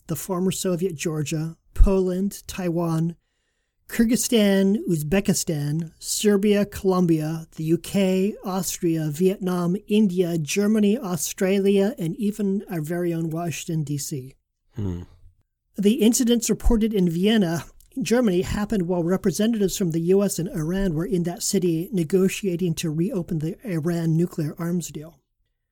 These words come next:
Speaker 1: And after Havana, Vienna is the number two city in number of cases of Havana syndrome. In Washington, D C, a woman reported an incident that happened while she was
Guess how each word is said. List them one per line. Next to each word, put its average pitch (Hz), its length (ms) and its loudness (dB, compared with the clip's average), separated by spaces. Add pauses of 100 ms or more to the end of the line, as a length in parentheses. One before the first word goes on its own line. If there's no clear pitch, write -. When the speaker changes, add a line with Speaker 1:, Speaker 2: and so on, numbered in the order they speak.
(400)
Speaker 1:
And 190 180 2
after 214 380 0
Havana, 170 400 0
Vienna 175 320 0
is 165 200 -4
the 160 120 -4
number 175 320 2
two - 260 0
city 147 340 -2
in 139 140 -4
number 147 220 -6
of 143 80 -10
cases 151 400 -6
of 139 180 -8
Havana 151 380 -4
syndrome. 156 420 -12 (1000)
In 185 180 4
Washington, 202 520 2
D 180 160 -2
C, 254 380 2
a 175 60 2
woman 180 280 2
reported 170 480 0
an 196 100 -4
incident 180 500 0
that 185 100 -10
happened 180 360 0
while 175 160 0
she - 140 -2
was 175 140 0